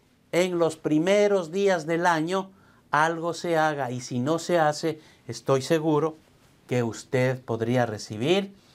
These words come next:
el segundo estímulo de manos del nuevo presidente Joe Biden, firmado y que se va a repartir conjuntamente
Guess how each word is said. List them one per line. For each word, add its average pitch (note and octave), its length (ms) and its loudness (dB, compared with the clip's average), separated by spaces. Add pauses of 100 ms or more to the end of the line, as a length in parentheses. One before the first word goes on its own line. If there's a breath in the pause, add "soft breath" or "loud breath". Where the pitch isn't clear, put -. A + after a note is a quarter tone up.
(180 soft breath)
el C3+ 200 0
segundo F3 540 -2
estímulo F#3 580 -2 (220 loud breath)
de C3+ 180 2
manos D#3+ 480 0
del C3+ 160 -4
nuevo D3+ 360 -2
presidente D3 640 -4
Joe C3 180 0
Biden, B2 560 -2 (360 soft breath)
firmado D#3+ 840 0
y C4 320 -4 (180)
que E3 160 0
se D#3+ 160 0
va E3 300 4
a D#3+ 40 -2
repartir D#3+ 680 -6 (280 soft breath)
conjuntamente B2+ 1200 -4